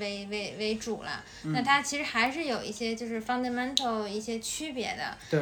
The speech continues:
Speaker 1: 然后比如说就是像刚才我们聊的健身，就是我们以前从事的就是，就是你像，你像威廉也好，包括我也好，就是明显的就是身材很匀称，视觉上一看，哎，
Speaker 2: 嗯。
Speaker 1: 这个人很，很，就是很，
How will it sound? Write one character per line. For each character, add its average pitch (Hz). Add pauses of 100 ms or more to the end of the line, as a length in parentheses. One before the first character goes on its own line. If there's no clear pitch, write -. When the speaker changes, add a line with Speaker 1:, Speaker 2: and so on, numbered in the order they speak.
(120)
Speaker 1:
然 220
后 262
比 226
如 202
说 269
就 262
是 226
像 254
刚 262
才 269
我 269
们 214
聊 196
的 233
健 226
身， 233
就 240
是 233
我 190
们 220
以 247
前 214
从 214
事 220
的 208
就 208
是， 202 (500)
就 285
是 254
你 220
像， 233
你 208
像 233
威 240
廉 240
也 220
好， 220
包 233
括 233
我 208
也 208
好， 202 (280)
就 277
是 285
明 240
显 240
的 196
就 247
是 220
身 -
材 214
很 214
匀 185
称， 233
视 294
觉 220
上 220
一 226
看， -
哎， -
Speaker 2:
嗯。 143
Speaker 1:
这 277
个 240
人 214 (560)
很， 214
很， 214
就 247
是 233
很， 220